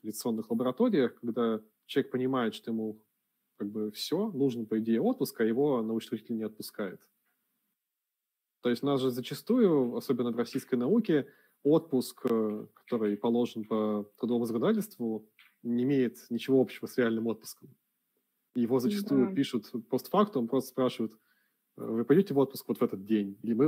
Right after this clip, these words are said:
Speaker 1: «А мы просто, мы записали, что вы сходили в марте». А как в таком случае быть
Speaker 2: Мгм.
Speaker 1: сотруднику? Как ему доказывать необходимость отпуска научному руководителю, чтобы он его отпустил?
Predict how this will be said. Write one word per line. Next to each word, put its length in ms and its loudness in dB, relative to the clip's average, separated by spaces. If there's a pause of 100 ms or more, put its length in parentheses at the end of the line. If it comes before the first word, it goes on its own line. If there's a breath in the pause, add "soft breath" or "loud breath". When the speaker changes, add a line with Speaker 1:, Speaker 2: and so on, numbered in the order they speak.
Speaker 1:
«А 80 2
мы 80 4
просто, 200 2
мы 80 2
записали, 360 0
что 120 -6
вы 80 -2
сходили 300 -2
в 80 -10
марте». 320 -6 (960)
А 140 0
как 260 0
в 60 -18
таком 240 -2
случае 360 -2
быть 160 -2
Speaker 2:
Мгм. 0 -
Speaker 1:
сотруднику? 500 -4
Как 220 -2
ему 160 -2
доказывать 580 -4
необходимость 540 -6
отпуска 340 -10
научному 340 -8
руководителю, 720 -4
чтобы 320 -8
он 160 -4
его 200 -6
отпустил? 520 -16